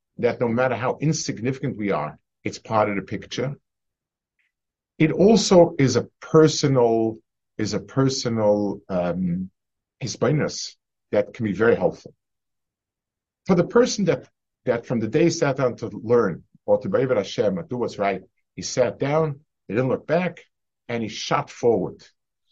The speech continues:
You know, it takes a little bit of energy to keep it going. There's a little bit of friction, but, you know, why, if somebody's been learning a year, two, five, ten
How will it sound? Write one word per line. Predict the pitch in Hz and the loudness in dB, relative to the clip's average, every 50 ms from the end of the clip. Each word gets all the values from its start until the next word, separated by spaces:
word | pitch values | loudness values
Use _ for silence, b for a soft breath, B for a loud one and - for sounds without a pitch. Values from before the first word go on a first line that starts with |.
| _ _ _ _ _ _ _ _ _ _ _ _ _ _ _ - | _ _ _ _ _ _ _ _ _ _ _ _ _ _ _ -2
You | 240 | -2
know, | 240 226 226 - - | -2 -2 -2 -6 -8
it | - - | -10 -4
takes | - 160 151 - - | -2 -2 -2 -2 0
a | 175 | 0
little | 175 165 | 0 2
bit | 175 160 | 4 4
of | 156 | 4
energy | 156 165 160 151 156 143 | 4 4 2 0 -2 -6
to | 139 135 | -6 -6
keep | - - 147 - | -6 -6 -6 -6
it | 139 - | -4 2
going. | - 127 131 151 160 165 156 | 6 6 8 8 6 2 2
There's | 156 151 131 | 0 0 0
a | 101 | 0
little | 107 151 | -2 -2
bit | 151 | -4
of | - | -2
friction, | - 185 175 170 - - 170 170 165 165 151 - _ _ _ _ _ _ _ - | 0 0 0 0 -2 -2 0 0 0 0 -2 -4 _ _ _ _ _ _ _ 4
but, | 131 131 131 135 135 135 - - - _ _ _ _ _ _ _ _ _ - - - - | 6 6 6 6 2 0 -10 -20 -20 _ _ _ _ _ _ _ _ _ -16 -14 -6 -2
you | 202 | -2
know, | - 202 202 202 | 0 0 0 0
why, | - - - 170 175 175 165 160 - | -2 2 2 2 4 4 2 -2 -2
if | 139 143 - 123 123 - 131 - - - | -4 -2 0 -2 -2 -4 -6 -12 -12 -8
somebody's | - 156 156 160 143 - | -6 -4 -2 -2 -4 -2
been | 139 131 | -4 -2
learning | 131 131 127 113 | -2 -2 -2 -2
a | 107 104 | -4 -4
year, | 107 147 160 143 - | 0 0 0 0 0
two, | - - - 170 156 131 | -2 -2 -2 0 0 0
five, | - - - 139 131 143 139 127 123 - - | -2 -6 -8 -8 -6 -4 -4 -4 -6 -6 -10
ten | - 156 151 151 143 135 127 b | -6 -6 -4 -2 -4 -4 -6 b